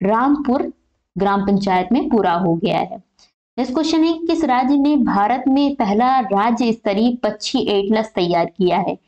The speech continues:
केरल, हिमाचल प्रदेश, मध्य प्रदेश या अरुणाचल प्रदेश? तो यहाँ आपका ये option सही हो जाएगा, केरल ने।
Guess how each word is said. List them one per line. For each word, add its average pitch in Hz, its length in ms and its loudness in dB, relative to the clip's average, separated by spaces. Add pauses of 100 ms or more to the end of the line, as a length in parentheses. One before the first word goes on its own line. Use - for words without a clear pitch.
(300)
केरल, 208 260 2
हिमाचल 214 480 0
प्रदेश, 226 360 0
मध्य 196 260 0
प्रदेश 226 360 -2
या 247 60 0
अरुणाचल 196 400 0
प्रदेश? 170 380 -2 (520)
तो 202 60 0
यहाँ 196 240 0
आपका 196 140 -2
ये 185 140 2
option 185 280 0
सही 208 220 0
हो 202 120 2
जाएगा, 196 320 2
केरल 370 600 0
ने। 165 220 0